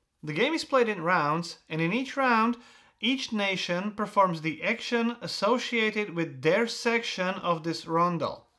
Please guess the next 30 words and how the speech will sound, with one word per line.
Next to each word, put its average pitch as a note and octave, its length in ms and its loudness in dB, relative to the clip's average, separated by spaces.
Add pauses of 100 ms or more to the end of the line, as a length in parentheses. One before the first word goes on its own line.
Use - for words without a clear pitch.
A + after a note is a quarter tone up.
(160)
You F#3+ 120 -12
can A#3 160 2
either C4+ 240 0
play B3 260 2
these A3 340 -2
actions F#3+ 560 -2
one F#3+ 300 4
by F3 160 6
one, E3 480 2
starting G3 500 2
with E3 140 0
the C#3+ 100 -6
first G#3 460 -4
one, F3+ 380 2
then D#3 180 0
second, F#3 560 -2
third, E3+ 420 4
and D#3 160 -4
so D3 220 -4
on, G3 360 4 (520)
or A#3+ 420 6 (200)
all A#3 240 6
nations A3+ 720 0
can G#3 180 -4
actually A#3+ 480 0
perform G3 500 2
all A#3 240 2
those A#3+ 320 4
actions G#3 500 -4
simultaneously, F#3 1300 -2